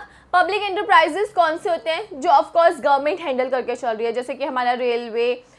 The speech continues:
पोस्ट ऑफिस, ये सारी चीज़ें जो गवर्नमेंट हैंडल करके चल रही है, और इसको नेचुरल मोनोपोलीज भी कहा जाता है, जिसका कोई कॉम्पिटिटर नहीं है और हमें बहुत सस्ते दामों में चीज़ मिलती है, that is called natural monopolies।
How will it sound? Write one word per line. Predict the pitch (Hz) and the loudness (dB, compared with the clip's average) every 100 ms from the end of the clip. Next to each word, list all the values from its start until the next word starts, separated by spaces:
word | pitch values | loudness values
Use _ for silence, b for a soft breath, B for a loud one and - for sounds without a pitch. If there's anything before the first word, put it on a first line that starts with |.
| b | b
पोस्ट | 320 320 311 | 0 0 0
ऑफिस, | 277 262 294 330 | -2 -2 -8 -8
ये | |
सारी | 370 392 381 | -2 0 0
चीज़ें | 381 370 403 | -4 -4 -4
जो | 403 | -4
गवर्नमेंट | 302 302 311 359 | 2 2 2 -2
हैंडल | 403 285 277 | -4 -4 -4
करके | 285 262 254 254 | -2 -4 -4 -6
चल | 269 226 | -4 -4
रही | 233 | 0
है, | 311 370 B B | 0 -2 B B
और | 330 339 | -2 -2
इसको | 392 466 | -2 -2
नेचुरल | 440 302 285 381 403 | 0 -2 -2 -2 0
मोनोपोलीज | 320 285 294 302 285 294 | 0 0 -2 -4 -4 -6
भी | 285 | -6
कहा | 277 247 | 0 2
जाता | 240 226 - | 2 -2 -2
है, | 339 | -2
जिसका | 302 302 339 | -4 -2 -2
कोई | 320 320 | -2 -4
कॉम्पिटिटर | 294 254 269 240 254 254 | -2 -4 -6 -8 -8 -6
नहीं | 254 262 | -6 -6
है | 330 | -4
और | 349 | -4
हमें | 415 359 370 | -2 -4 0
बहुत | 415 415 | 0 0
सस्ते | 330 320 370 | -2 -2 -4
दामों | 311 285 277 | -2 0 0
में | 285 311 | -4 -6
चीज़ | 311 311 | -6 -6
मिलती | 285 277 247 294 | -4 -4 -4 -6
है, | 285 | -4
that | 247 285 | -2 -2
is | 285 | -2
called | 320 302 262 | -2 -2 -4
natural | 254 262 262 294 294 | -6 -6 -6 -4 -4
monopolies। | 240 226 233 233 202 | -4 -4 -6 -8 -10